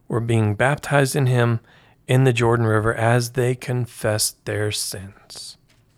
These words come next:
But when he saw many of the Pharisees and Sadducees coming for baptism,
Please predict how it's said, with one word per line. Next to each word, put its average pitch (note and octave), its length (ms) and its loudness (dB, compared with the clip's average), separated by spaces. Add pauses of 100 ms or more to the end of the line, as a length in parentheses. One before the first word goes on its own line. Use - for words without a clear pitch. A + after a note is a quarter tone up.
(1040)
But B2 100 6
when C3+ 160 6
he D3+ 260 -2
saw D#3+ 560 6
many D#3 340 4
of E3 120 0
the E3+ 100 -2
Pharisees E3 560 2
and C#3+ 120 2
Sadducees B2+ 800 -2 (540)
coming F3 360 2
for D#3+ 160 0
baptism, B2+ 680 -2